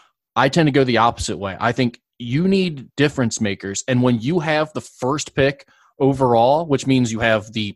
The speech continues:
thirty-third pick overall as well, that's basically like having an extra first round pick.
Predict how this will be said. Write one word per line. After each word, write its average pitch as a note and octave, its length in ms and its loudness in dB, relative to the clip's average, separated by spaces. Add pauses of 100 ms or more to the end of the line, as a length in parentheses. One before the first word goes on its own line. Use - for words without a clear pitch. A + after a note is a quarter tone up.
(140)
thirty-third A#2+ 520 -2
pick C#3 200 -2
overall B2+ 400 4
as A2+ 160 -2
well, C3+ 400 0 (200)
that's D3 160 -4
basically E3+ 440 0
like D3 160 2
having C#3 300 0
an C3 120 -2
extra B2+ 300 -4
first - 340 -4
round G#2+ 320 -4
pick. A2+ 220 -6